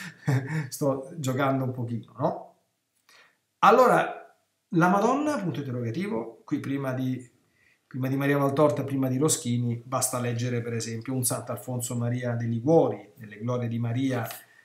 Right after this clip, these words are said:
cosa dice, eh, circa l'uso immediato del libero arbitrio da parte della, della Madonna e con lui tutta quanta la tradizione teologica doc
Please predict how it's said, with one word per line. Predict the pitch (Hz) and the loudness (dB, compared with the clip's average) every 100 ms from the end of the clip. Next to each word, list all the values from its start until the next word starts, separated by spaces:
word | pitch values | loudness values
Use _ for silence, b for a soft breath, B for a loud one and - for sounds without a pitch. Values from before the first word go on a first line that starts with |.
| B _ | B _
cosa | 147 143 139 139 | 0 2 2 0
dice, | 123 113 - 143 147 143 - | -2 -2 -2 2 2 2 -6
eh, | 101 90 80 - - _ | -16 -16 -18 -20 -20 _
circa | - 135 117 - 131 123 - - b b b b _ _ - - - - - - - _ _ _ _ _ _ - - - _ _ _ | -6 -6 -4 -4 -2 -4 -8 -20 b b b b _ _ -8 -8 -8 -12 -12 -14 -14 _ _ _ _ _ _ -18 -18 -20 _ _ _
l'uso | 135 143 139 | -2 0 0
immediato | 135 131 135 135 | -2 -2 -2 -2
del | 127 117 | -2 -4
libero | 113 127 | -2 -2
arbitrio | 127 123 120 131 | -2 -4 -6 -6
da | 123 | -6
parte | 113 113 120 | -4 -6 -8
della, | 113 110 110 | -10 -10 -10
della | 117 110 | -10 -10
Madonna | 110 123 131 113 - | -6 -4 -4 -6 -10
e | 113 | -16
con | - 117 | -8 -4
lui | 131 123 | -2 -4
tutta | 117 117 113 | -6 -12 -12
quanta | 117 113 113 | -8 -8 -8
la | 110 | -10
tradizione | - 107 107 - - 143 135 117 | -10 -16 -14 -8 -2 0 0 -2
teologica | - 117 113 117 110 104 107 | -6 -8 -6 -6 -8 -10 -6
doc | 120 151 - - - 110 - | 4 4 4 -4 -12 -12 -14